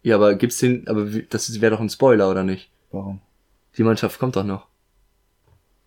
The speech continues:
Speaker 2: Okay, ja, dann, dann warten wir noch.
Speaker 1: Ja.
Speaker 2: Okay.
Speaker 1: Genau.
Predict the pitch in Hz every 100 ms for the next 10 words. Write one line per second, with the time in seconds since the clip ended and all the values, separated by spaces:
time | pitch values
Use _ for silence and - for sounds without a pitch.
0 | _ _ - 98 85 87 - - 92 92
1 | 95 92 - _ _ _ _ _ _ _
2 | _ - 85 87 87 - 87 85 87 -
3 | 123 - 110 - - _ - - 85 -
4 | 85 98 104 98